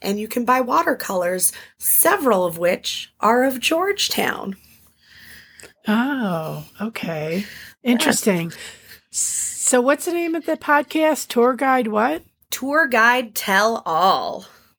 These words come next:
Speaker 2: I've never heard of that. I should be listening to that.
Speaker 1: Oh, yeah, it's great. I tell my guests that I keep learning things from it, and this is my job. <laughs>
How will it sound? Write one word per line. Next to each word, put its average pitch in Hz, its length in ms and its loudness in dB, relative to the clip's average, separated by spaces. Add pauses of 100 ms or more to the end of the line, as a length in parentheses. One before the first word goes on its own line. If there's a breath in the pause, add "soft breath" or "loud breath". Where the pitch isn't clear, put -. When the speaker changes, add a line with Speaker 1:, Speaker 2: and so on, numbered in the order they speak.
(480)
Speaker 2:
I've 311 180 -8
never 214 380 -2
heard 233 240 2
of 277 100 -2
that. 165 460 -4
I 226 140 -2
should 233 240 -4
be 208 120 -6
listening 226 480 -10
to 185 120 -18
that. 165 500 -20
Speaker 1:
Oh, 220 320 4
yeah, 180 260 2
it's 202 220 0
great. 175 440 2
I 190 420 0
tell 233 200 2
my 220 180 0
guests 185 300 0
that 180 180 0
I 180 380 2
keep 190 220 -8
learning 170 340 -6
things 175 280 -4
from 170 220 -2
it, 151 160 0
and 170 460 -4
this 185 200 2
is 165 140 -8
my 127 120 -4
job. - 400 -4
<laughs> 262 60 6